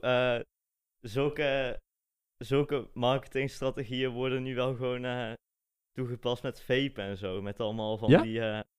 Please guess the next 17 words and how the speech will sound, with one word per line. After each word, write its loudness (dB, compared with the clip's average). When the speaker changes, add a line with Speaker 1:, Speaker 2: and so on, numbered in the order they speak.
Speaker 1:
allemaal 0
van -2
die -4
kleurrijke 0
smaakjes -4
en -6
zo. -6
Speaker 2:
Maar -4
Speaker 1:
Dus 12
Speaker 2:
hoe 12
Speaker 1:
dat, 8
Speaker 2:
bedoel 12
je? 4
Speaker 1:
eh, -6
Speaker 2:
Hoe 6
werkt 4
dat? 0